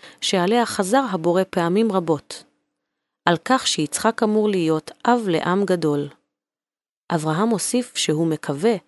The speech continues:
שלאחר שיבצע את אשר אלוהים ציווה עליו, להקריב את יצחק, הבורא יקיים את הבטחתו,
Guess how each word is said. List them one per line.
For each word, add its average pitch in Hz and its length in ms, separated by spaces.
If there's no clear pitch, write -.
שלאחר 160 560
שיבצע 160 680
את 151 120
אשר 190 300
אלוהים 175 320
ציווה 202 440
עליו, 156 260
להקריב 196 540
את 165 140
יצחק, 180 380
הבורא 180 340
יקיים 208 640
את 175 120
הבטחתו, 165 680